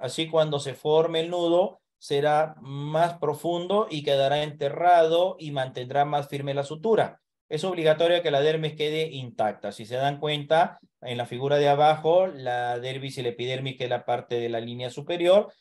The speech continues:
queda totalmente libre, no se toca y queda una cicatriz como si fuera un hilito, ¿no? Queda bastante, bastante,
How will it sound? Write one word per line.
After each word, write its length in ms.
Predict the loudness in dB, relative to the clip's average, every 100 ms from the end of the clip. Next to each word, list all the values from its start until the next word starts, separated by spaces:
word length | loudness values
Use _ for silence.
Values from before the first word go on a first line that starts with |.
| _ -6
queda 240 | -2 -2
totalmente 580 | -2 -4 -4 -6 -8 -8
libre, 800 | -6 -2 -2 2 2 2 0 _ _
no 180 | -6 -4
se 140 | -4
toca 520 | -2 4 4 4 2 2
y 120 | 0
queda 200 | 0 2
una 140 | 0
cicatriz 480 | -4 -6 -8 -6 -6
como 200 | -6 -8
si 100 | -10
fuera 180 | -10 -8
un 120 | -8
hilito, 420 | -8 -10 -10 -8
¿no? 200 | -6 -6
Queda 240 | -4 -2 -2
bastante, 720 | -2 -6 -4 -2 -2 -2 -2
bastante, 840 | -2 -4 -6 -6 -8 -4 -2 -4